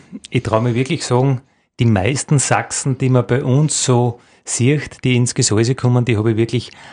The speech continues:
handverlesen ausgesucht in Dresden, wo man bei den Bergsichten an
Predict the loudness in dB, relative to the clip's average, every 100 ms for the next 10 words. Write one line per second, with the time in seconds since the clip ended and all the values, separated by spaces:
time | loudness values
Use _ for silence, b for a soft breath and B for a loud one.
0 | B -2 0 -2 -2 -2 0 0 0 0
1 | 2 0 0 -2 0 -4 0 0 0 -2
2 | 0 0 0 -2 0 -4 -6 b b b
3 | -2 0 0 -2 -4 -6 -2 0 0 0
4 | 0 -2